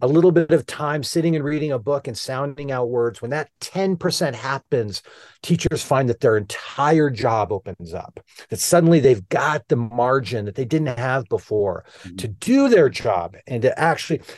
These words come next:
Speaker 1: and so how do we make that happen? And then, Michael, just between you and me, like,
Speaker 2: Mm-hmm.
Speaker 1: just, just a secret between you and me,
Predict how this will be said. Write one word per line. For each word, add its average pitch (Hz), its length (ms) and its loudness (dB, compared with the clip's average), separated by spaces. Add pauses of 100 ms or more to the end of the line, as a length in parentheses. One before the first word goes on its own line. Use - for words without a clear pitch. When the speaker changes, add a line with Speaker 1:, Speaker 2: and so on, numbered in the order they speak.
Speaker 1:
and 117 80 -8
so 120 120 0
how 160 240 0
do 170 80 4
we 170 80 6
make 135 460 -2
that 117 200 0
happen? 104 380 -8 (280)
And 135 160 2
then, 120 300 2 (1500)
Michael, 147 220 4
just 135 160 0
between 151 180 2
you 143 100 6
and 135 100 4
me, 123 300 0
like, 101 300 -2 (220)
Speaker 2:
Mm-hmm. 113 160 -8 (200)
Speaker 1:
just, 113 240 -6 (480)
just - 200 -6
a 120 40 -6
secret 147 520 2
between 120 260 -2
you 123 140 0
and 123 80 -2
me, 104 400 -6